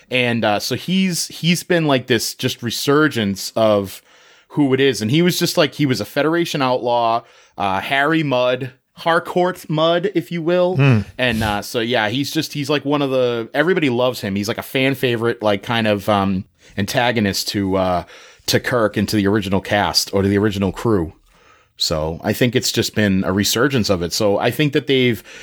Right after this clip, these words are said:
Speaker 1: kinda laid a retcon now where they're including a lot of what the books and the comics and the cartoon and everything did after the original series. And, uh, it's now, everything is, like, included now.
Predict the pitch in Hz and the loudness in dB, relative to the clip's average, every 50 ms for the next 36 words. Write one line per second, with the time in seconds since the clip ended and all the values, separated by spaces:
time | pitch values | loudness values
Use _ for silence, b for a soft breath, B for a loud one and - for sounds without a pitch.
0 | B B B - - 156 151 151 143 135 139 135 135 131 127 117 120 143 135 - | B B B -6 -4 -2 0 0 0 0 0 0 0 0 0 0 0 -2 -2 -2
1 | - 147 139 127 123 120 120 127 131 131 127 123 120 117 113 110 117 117 113 113 | -4 -2 0 0 0 0 0 0 0 0 0 0 0 0 0 0 0 0 0 0
2 | 113 110 - - - 160 160 156 147 135 123 117 107 92 120 123 120 120 117 113 | 0 -2 -2 -4 -2 0 0 0 0 0 -2 -2 -2 -2 -2 0 0 0 0 0
3 | 110 110 - 117 113 110 107 104 101 104 - - b b b b b b b b | -2 -2 -2 -2 0 0 0 -2 -4 -6 -12 -18 b b b b b b b b
4 | b 107 110 120 127 120 120 - _ _ - _ _ _ - 143 110 110 117 113 | b -6 -2 0 0 0 0 -4 _ _ -20 _ _ _ -14 -10 -6 -4 -4 -2
5 | 110 107 107 104 - - 151 151 143 147 - - 127 98 101 - - 135 127 127 | -2 -4 -4 -4 -2 2 2 2 2 0 -2 -2 -2 -2 -2 -2 0 2 2 4
6 | 123 127 127 123 - - 107 101 98 - 120 110 104 - - 143 139 135 127 120 | 4 2 0 0 -2 -6 -4 -4 -4 -2 -2 -2 -2 0 0 2 2 4 4 2
7 | 117 113 113 120 - - 113 107 107 101 - 131 131 123 110 - - - 113 117 | 2 2 0 -2 -4 -4 -4 -4 -4 -2 0 2 2 2 0 -2 -2 0 2 2
8 | 120 - - 135 117 110 101 107 104 107 120 117 95 107 110 101 - - 117 113 | 0 0 0 -2 -2 -2 -2 -4 -2 -2 -2 -2 -2 -2 -4 -4 -4 -2 0 0
9 | 117 110 107 98 92 92 90 - - b b b b b b b b 104 107 104 | 2 2 2 0 0 -2 -4 -6 -10 b b b b b b b b -2 0 0
10 | 101 101 98 95 92 - 101 95 95 92 80 104 110 - - 131 120 113 107 104 | 2 2 0 0 0 0 0 2 2 0 0 -2 -4 -2 0 0 2 2 4 2
11 | 107 107 117 113 113 107 104 98 92 107 98 - 101 95 - - 117 110 101 92 | 2 0 0 0 0 0 0 0 0 0 0 0 0 -2 -2 -2 -2 0 0 0
12 | 85 76 85 92 90 76 71 69 | -2 -2 -2 -2 -2 -4 -6 -12